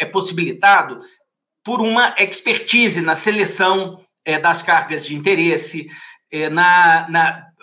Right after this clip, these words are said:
no conhecimento técnico daquilo e nas prerrogativas legais necessárias pra fazer esse trabalho. Agora, toda essa cocaína que foi apreendida nos portos, é, de saída do Brasil entraram, entrou no Brasil pelas faixas de fronteira que estão desguarnecidas.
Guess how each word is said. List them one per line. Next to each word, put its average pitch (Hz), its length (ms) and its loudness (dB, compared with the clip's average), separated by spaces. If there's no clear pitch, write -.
no 185 160 -6
conhecimento 220 840 0
técnico 165 500 -4
daquilo 175 580 -4
e 269 100 -6
nas 254 160 -2
prerrogativas 196 800 -2
legais 185 400 0
necessárias 190 600 -2
pra 185 140 -12
fazer 180 240 -4
esse 180 140 -10
trabalho. 190 320 -4
Agora, 151 460 -2
toda 285 260 2
essa 226 200 -4
cocaína 165 420 -2
que - 60 -16
foi 147 140 -2
apreendida 165 600 -4
nos 151 180 -4
portos, 156 800 -4
é, 139 220 -10
de - 120 -8
saída 165 540 0
do - 140 -8
Brasil 151 420 -4
entraram, 233 800 2
entrou 220 400 0
no 208 80 -6
Brasil 143 400 -4
pelas 220 320 -2
faixas 208 320 0
de 220 100 -8
fronteira 226 480 0
que - 100 -12
estão 254 180 -4
desguarnecidas. 233 880 -4